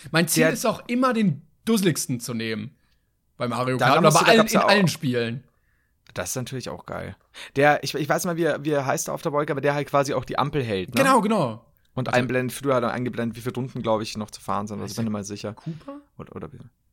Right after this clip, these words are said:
Speaker 2: Also Cooper ist ja, es gibt ja
Speaker 1: Cooper,
Speaker 2: mehrere
Speaker 1: ja.
Speaker 2: Cooper quasi, ja?
Speaker 1: Aber ich glaub, das ist der, diese gelbe Schildkröte mit dem Panzer.
Speaker 2: Ach so, aber, also ich kenn, ah, nee, nee, nee, das ist er nicht.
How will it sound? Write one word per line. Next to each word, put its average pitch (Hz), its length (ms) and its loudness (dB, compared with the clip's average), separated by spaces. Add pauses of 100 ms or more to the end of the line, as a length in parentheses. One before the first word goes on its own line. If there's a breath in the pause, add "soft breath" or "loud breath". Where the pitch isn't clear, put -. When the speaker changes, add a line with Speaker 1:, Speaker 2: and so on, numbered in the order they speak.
(340 soft breath)
Speaker 2:
Also 131 200 -2
Cooper 202 320 0
ist 165 120 -4
ja, 165 80 0
es 175 100 0
gibt 156 140 -2
ja 151 60 0
Speaker 1:
Cooper, 127 160 0
Speaker 2:
mehrere 123 100 -2
Speaker 1:
ja. 123 180 0
Speaker 2:
Cooper 127 320 -2
quasi, 104 420 -6 (180)
ja? 139 260 -2
Speaker 1:
Aber 135 180 -2
ich 135 100 -6
glaub, 185 160 -2
das 180 140 -8
ist - 180 -12
der, 117 180 -4
diese 123 220 -8
gelbe 147 240 -2
Schildkröte 170 840 -8 (480)
mit 131 120 -10
dem 127 100 -10
Panzer. 123 120 -4
Speaker 2:
Ach 156 60 0
so, 180 60 4
aber, 143 240 2 (460)
also 139 140 -2
ich - 80 -8
kenn, - 140 -4 (600)
ah, 233 60 4
nee, 240 140 6
nee, 139 120 2
nee, 117 120 2
das 147 180 0
ist - 40 0
er 262 80 4
nicht. 127 260 -2